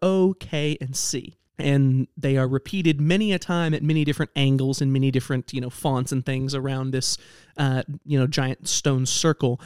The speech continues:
And, uh, the problem with that is that, um, O, K, and C, if arranged in just a slightly different variation, um, that spells cock. So if you think about it,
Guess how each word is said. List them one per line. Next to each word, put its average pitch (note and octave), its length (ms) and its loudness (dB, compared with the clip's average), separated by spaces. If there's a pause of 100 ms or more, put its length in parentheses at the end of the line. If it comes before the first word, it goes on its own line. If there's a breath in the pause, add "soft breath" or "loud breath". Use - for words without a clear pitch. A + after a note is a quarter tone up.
(320 loud breath)
And, C3 480 6 (720 soft breath)
uh, C#3+ 180 2
the C#3 100 -2
problem G#3 880 2
with D3+ 220 2
that C3+ 320 0
is C#3+ 340 2
that, C3 540 -2
um, C3 460 -6 (760)
O, G3 220 6
K, F#3 340 -2
and C3+ 160 0
C, D#3 480 2 (400 soft breath)
if D#3+ 260 2
arranged D#3+ 460 2
in D#3 80 2
just D3 200 2
a C3 80 4
slightly E3+ 380 2
different D3+ 180 0
variation, C#3+ 640 2 (400 soft breath)
um, C#3 520 2
that D#3+ 260 -4
spells - 320 0
cock. - 400 0 (3000 soft breath)
So B2+ 540 4
if A#2 180 -2
you D3+ 60 -8
think G#3+ 320 2
about C3 300 0
it, - 260 -8